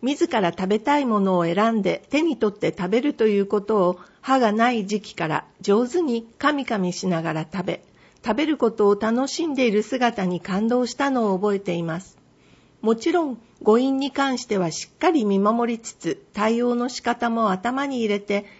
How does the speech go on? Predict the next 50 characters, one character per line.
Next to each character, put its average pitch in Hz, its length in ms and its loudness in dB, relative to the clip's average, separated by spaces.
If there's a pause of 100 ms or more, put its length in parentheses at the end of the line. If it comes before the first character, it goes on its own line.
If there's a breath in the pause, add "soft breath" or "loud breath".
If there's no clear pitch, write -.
(140 loud breath)
常 277 280 0
に 196 140 0
気 208 180 -2
を 254 100 -2
つ - 120 -14
け 294 120 -6
な 294 160 -4
が 226 100 0
ら 196 120 -2
食 - 320 -8
事 202 140 0
を 196 100 0
し - 80 -14
て 202 100 -6
い 185 140 0
ま 175 180 -4
す。 - 140 -20 (840 soft breath)
通 277 240 -4
常 294 240 0
の 277 140 -2
離 277 180 -2
乳 311 160 -2
食 214 300 -2
だ 185 100 0
と 185 140 -4
で 170 140 -2
き 269 140 -6
な 277 160 -2
い 202 80 -4
こ 170 140 -6
と、 - 240 -8 (400 soft breath)
大 185 60 -2
人 247 320 -2
も 262 240 -6
同 226 240 2
じ 254 140 -4
食 254 340 -4
材 240 300 0
を 233 180 -2
同 233 240 0
じ 262 140 -8
時 294 260 -4
に 247 160 -4
食 214 140 -6
べ 202 120 2
ら 220 140 0
れ 240 140 0
る 240 100 -2
の 196 140 -2
で、 190 180 0